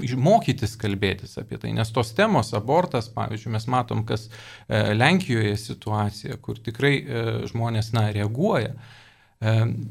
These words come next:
mes vertinam čia per atstumą, bet mes tuos pačius klausimus Lietuvoje taip pat sprendžiame ir, ir partnerystės klausimus, ir kitus klausimus. Akivaizdu, kad mums, kaip jaunai demokratijai, mums yra svarbu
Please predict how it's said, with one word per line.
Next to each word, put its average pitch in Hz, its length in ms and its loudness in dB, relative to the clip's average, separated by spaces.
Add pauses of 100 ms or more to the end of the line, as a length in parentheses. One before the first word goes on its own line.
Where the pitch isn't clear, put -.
(120)
mes 120 320 2
vertinam 127 640 2
čia 113 80 -4
per 107 240 0
atstumą, 170 480 0
bet 104 160 -2
mes 107 160 0
tuos 110 240 -4
pačius - 320 -6
klausimus 107 560 0
Lietuvoje 120 480 0
taip 131 220 -4
pat 110 100 -2
sprendžiame 98 640 -4
ir, 101 160 -4
ir 110 160 -8
partnerystės 117 720 -2
klausimus, 113 560 -4
ir - 80 -12
kitus 143 240 -10
klausimus. 135 480 -8 (400)
Akivaizdu, 139 560 2
kad 143 300 -2 (100)
mums, 170 460 2 (100)
kaip 113 240 -6
jaunai 151 320 2
demokratijai, 120 640 -4
mums 113 240 -6
yra 113 160 -2
svarbu 117 460 -2